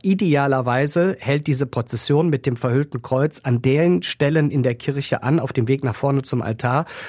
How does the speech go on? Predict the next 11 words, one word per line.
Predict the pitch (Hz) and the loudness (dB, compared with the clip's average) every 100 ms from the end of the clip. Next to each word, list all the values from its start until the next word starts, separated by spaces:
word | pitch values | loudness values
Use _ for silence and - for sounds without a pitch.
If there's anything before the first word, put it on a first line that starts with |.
| - - | -18 -10
wo | 107 131 143 - | 2 4 4 2
einen | 127 131 135 | 0 0 0
Tag | 113 - | -2 -4
später | - 127 131 156 | 0 0 2 2
dann | 151 147 | 2 2
die | 143 | 2
Osterkerze | - 196 214 - - 113 101 - 107 98 - | 4 4 4 0 0 0 0 -2 -2 -4 -6
mit | - 120 | -2 0
ihrem | 143 117 113 | 2 2 4
Licht | 123 - - | 2 0 0
auch | 156 113 - | 0 0 -6